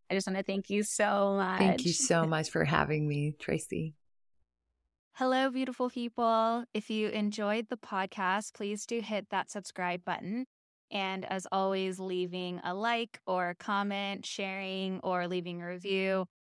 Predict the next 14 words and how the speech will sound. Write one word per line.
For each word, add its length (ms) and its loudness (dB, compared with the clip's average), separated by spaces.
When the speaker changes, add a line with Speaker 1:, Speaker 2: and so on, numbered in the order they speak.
Speaker 1:
All 160 2
of 120 -2
that 220 2
is 120 -6
so, 220 -2
so 260 0
appreciated 840 -2
as 320 0
we 240 -2
help 260 -6
to 80 -8
grow 300 -2
the 80 -8
podcast. 960 0